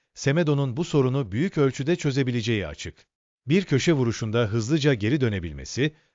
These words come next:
patlayıcı koşulara çıkabilmesi Fenerbahçe'nin hem ofansif hem defansif geçişlerinde elini güçlendirecek. Premier Lig'de yaklaşık yüzde elli sekizlik başarılı dribling oranı var. Türkiye Ligi'nde bu rakamı rahatça yükseltebilir.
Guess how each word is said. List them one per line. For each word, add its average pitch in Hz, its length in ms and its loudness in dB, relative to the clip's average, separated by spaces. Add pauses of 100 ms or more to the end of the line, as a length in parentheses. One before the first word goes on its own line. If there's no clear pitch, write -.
(120)
patlayıcı 139 480 0
koşulara 139 440 0
çıkabilmesi 117 600 -2
Fenerbahçe'nin 117 840 -2 (240)
hem 170 220 0
ofansif 123 600 -2 (120)
hem 151 260 0
defansif 120 480 -2
geçişlerinde 127 680 -2
elini 131 360 -2
güçlendirecek. 80 840 -8 (400)
Premier 147 480 2
Lig'de 120 220 -2
yaklaşık 120 640 -2
yüzde 120 300 0
elli 113 260 -4
sekizlik 135 520 -4
başarılı 127 480 0
dribling 127 440 -2
oranı 101 280 -2
var. 65 260 -14 (460)
Türkiye 139 400 2
Ligi'nde 98 500 -4
bu 165 80 2
rakamı 139 420 0
rahatça 139 380 0
yükseltebilir. 104 840 -4